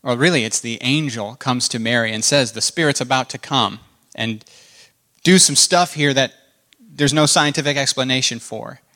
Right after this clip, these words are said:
And that's the thing. It's really hard to talk accurately and clearly about the things of the soul that, uh, th-, there's not a science for it.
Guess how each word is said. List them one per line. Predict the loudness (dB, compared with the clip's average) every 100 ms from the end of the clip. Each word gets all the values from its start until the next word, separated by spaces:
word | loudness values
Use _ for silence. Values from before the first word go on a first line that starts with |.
| _ _ _ _ _ _
And | -2
that's | -2 0
the | -6
thing. | -4 -4 -4 -8 -20 _ _ _ _ _ _ _ -6
It's | -4
really | -2 4 4 4 2
hard | 0 0 0 -2
to | -6
talk | -10 -8 -4 -2 -4 -10 _ _ _ -2
accurately | 2 2 -2 -10 -8 -4 -2
and | -4 -6
clearly | -4 2 2 2 -4 -10 -16 _ _ _ _ _
about | 0 2 2
the | 0
things | -4 0 0 2 0
of | 0 -2 -2
the |
soul | -2 2 4 4 2 -4 _ _ _ _ _ _ _ _ _ 0
that, | 2 2 -2 -8 -10 _ _ _ _ _ _ _
uh, | -12 -10 -10 -12 -8
th-, | 0
there's | 2 4
not | 4
a |
science | 4 2 0 -4
for | -2 -2
it. | -2 -8